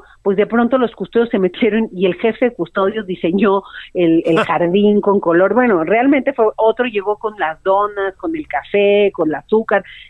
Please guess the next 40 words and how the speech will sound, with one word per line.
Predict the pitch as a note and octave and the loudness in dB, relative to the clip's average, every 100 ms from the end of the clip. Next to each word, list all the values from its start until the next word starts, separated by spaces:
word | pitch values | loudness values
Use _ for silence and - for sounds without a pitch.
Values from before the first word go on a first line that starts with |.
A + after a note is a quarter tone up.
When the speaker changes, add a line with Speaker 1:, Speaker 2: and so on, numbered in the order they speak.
| - | -4
Speaker 1:
que | G3+ | -2
eso, | G3+ G3+ | -2 -4
pues, | E3+ | -2
en | F3 | -2
la | D3+ | -2
cárcel | - F#3+ F3+ F3+ | -2 -4 0 2
es | F3+ | 4
muy | F3+ | 4
valioso, | D3 C#3+ F#3 F#3+ F#3+ | 2 4 2 2 2
¿no? | F3 G#3+ | 2 2
Speaker 2:
No, | G#3+ | 2
bueno. | E3 C#3 E3+ | 2 0 0
Speaker 1:
Este, | F#3 E3 - F#3 E3 D#3+ - _ - | 0 0 -2 0 2 2 -2 _ -4
entonces, | A3 A#3 D4 | 0 2 2
bueno, | D4+ C4+ A#3+ G#3+ | 2 2 0 0
eh, | G3+ | -2
creo | C4 C4+ C4+ | 0 0 0
que, | D4+ C#4+ | 2 2
eh, | C4 A#3 A#3 A#3+ | 2 2 2 2
eso | A3+ C4 | 2 0
para | A3+ F3+ | 0 0
mí | F#3 G#3+ B3 C#4 _ _ | 0 0 0 -2 _ _
es | G3+ F#3+ | -8 -6
lo | G#3 G3+ | -6 -6
que, | F3+ D#3+ D#3 C#3+ | -4 -4 -4 -4
cuando | E3 F3 | -2 2
ya | F3+ G3 G#3+ G#3 - | 2 2 0 -4 -2
te, | G3 F3+ | 0 0
te | - F3 | -2 0
das, | F3 F3+ D#3 | 0 0 0
te | F3 | -2
das | G3 | 0
cuenta | - G3+ G3+ | 0 -2 -2
que | - - | -6 -4
está | G3 | -4
funcionando | - G3 F#3 E3+ F3 F3+ | 0 -2 0 0 2 2
lo | E3+ | 0
que | D#3+ | -2
estás | - F3+ F3+ | -2 -2 -2
haciendo, | - G#3 F#3+ G#3+ | 0 2 2 0